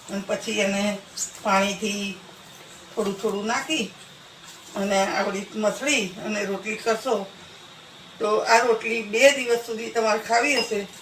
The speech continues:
તો પણ એકદમ પોચી રહેશે. તો તમે પણ આ રીતે રોટલીનો લોટ મસળી અને બાંધશો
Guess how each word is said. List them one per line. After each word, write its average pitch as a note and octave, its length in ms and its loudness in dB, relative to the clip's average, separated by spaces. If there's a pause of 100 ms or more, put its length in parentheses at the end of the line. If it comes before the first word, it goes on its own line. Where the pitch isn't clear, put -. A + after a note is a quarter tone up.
(440)
તો A#3 160 -2
પણ A3 260 -2
એકદમ A3 300 2
પોચી B3+ 440 0
રહેશે. G#3+ 280 2 (960)
તો G#3+ 80 -4 (260)
તમે G3+ 240 0
પણ G#3 220 -2
આ G3 220 2
રીતે G3+ 320 -4
રોટલીનો G#3 460 0
લોટ G3 280 -2 (1080)
મસળી A#3+ 520 0
અને A3 120 -2
બાંધશો A3 480 2